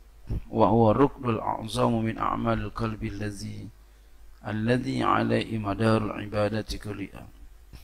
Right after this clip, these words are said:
Dia adalah rukun yang paling besar, yang paling agung di antara amal-amal hati,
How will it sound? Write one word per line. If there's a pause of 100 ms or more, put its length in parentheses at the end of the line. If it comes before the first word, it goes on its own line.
(720)
Dia
adalah
rukun
yang
paling (240)
besar, (160)
yang
paling
agung (560)
di
antara
amal-amal
hati,